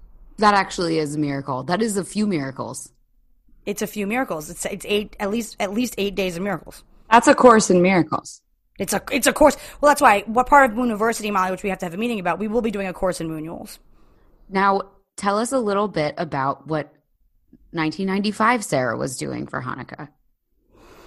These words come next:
Speaker 2: Nineteen ninety-five Sarah, she was, um,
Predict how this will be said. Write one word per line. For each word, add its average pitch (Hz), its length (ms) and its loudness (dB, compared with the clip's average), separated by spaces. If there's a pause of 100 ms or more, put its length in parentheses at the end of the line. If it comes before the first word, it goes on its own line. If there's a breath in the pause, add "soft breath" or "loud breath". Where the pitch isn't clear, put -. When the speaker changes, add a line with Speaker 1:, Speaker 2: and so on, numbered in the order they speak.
(540 soft breath)
Speaker 2:
Nineteen 277 260 2
ninety-five 262 460 4
Sarah, 240 400 4
she 247 340 -4
was, 214 840 2
um, 185 680 0